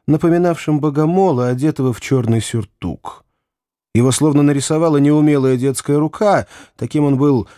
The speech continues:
схематично угловатым. Руки — спички, ножки — спички и недорисованная голова на тщедушном тельце. Он неподвижно сидел напротив Элизабет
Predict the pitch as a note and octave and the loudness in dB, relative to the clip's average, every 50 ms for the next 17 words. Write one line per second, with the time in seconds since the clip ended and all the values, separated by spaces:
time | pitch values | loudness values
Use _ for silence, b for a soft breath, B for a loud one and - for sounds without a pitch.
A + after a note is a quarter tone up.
0 | b b - - - - - C#3 C3+ C#3+ D3 C#3+ - - D#3+ D#3 C#3+ - - B2+ | b b -8 -8 -6 0 2 2 2 2 0 -2 -2 -2 0 0 0 -2 -2 -2
1 | B2+ B2+ B2+ A#2 B2+ C3+ C#3 C3 C3+ C3+ A#2 G2+ F2 - - F2+ F2 E2 F2 - | 0 0 0 0 0 0 0 0 0 -2 -2 -4 -6 -8 -10 -10 -10 -10 -12 -14
2 | _ _ _ _ _ _ - A3+ A#3+ A3+ G3+ - B2+ A2+ - - - _ F#3+ G3 | _ _ _ _ _ _ -2 0 0 0 0 -2 -4 -4 -4 -10 -8 _ -2 0
3 | F#3+ F3+ E3 - - - E3 D#3 C#3+ C3 b b b b - E3 F3 F#3 F#3 F3+ | 0 0 -2 -4 -4 0 0 2 0 0 b b b b -2 0 2 2 2 2
4 | F3 E3+ D#3+ - - D#3 C#3+ - - - D#3 D#3 D#3 D3 C3+ - - C#3+ C3+ B2 | 0 -2 -2 -4 -6 -6 -6 -6 -6 -2 0 0 0 0 -2 -2 -2 0 0 0
5 | b b b b b b - C#3+ D#3 D3+ D3+ C#3+ D3 C#3+ - - E3 D#3 C#3 C#3 | b b b b b b 0 0 2 2 2 0 0 -2 0 0 0 2 2 2
6 | C#3+ C#3 C3 A#2 B2+ C3 C3+ C3+ C3+ D3+ D3+ C#3 B2+ A#2 - - - - B2+ A2+ | 0 0 0 -2 -2 0 0 0 0 0 0 0 -2 -2 -4 -6 -4 -4 -4 -2
7 | A#2+ A#2+ G#2+ - - A2 G#2+ G2+ F#2 - - - E2+ D#2 - - _ - - A#1 | -2 -2 -4 -2 -2 0 0 0 -2 -4 -10 -8 -8 -10 -10 -12 _ -12 -12 -12
8 | - - _ _ _ _ _ _ _ _ _ _ _ _ _ A2 A2 A2 A2 A2 | -14 -16 _ _ _ _ _ _ _ _ _ _ _ _ _ 2 2 4 4 2
9 | G#2+ - A#2+ A2+ G#2+ A#2+ C3+ C3+ A#2 G2+ G#2+ G#2 F#2 A2+ G#2+ G#2+ A2+ G#2+ G#2 A2 | 0 -2 -2 -2 0 0 2 2 0 0 -4 -4 -4 -2 -2 -2 0 0 0 -2
10 | A2+ F#2+ A2 A2+ G2+ - - - G#2+ G#2+ A#2 C3 C#3 A#2+ A#2+ A2 G#2 G#2+ F#2 - | -2 -2 -2 -4 -4 -6 -6 -6 -2 0 0 0 2 0 0 0 -2 -2 -4 -6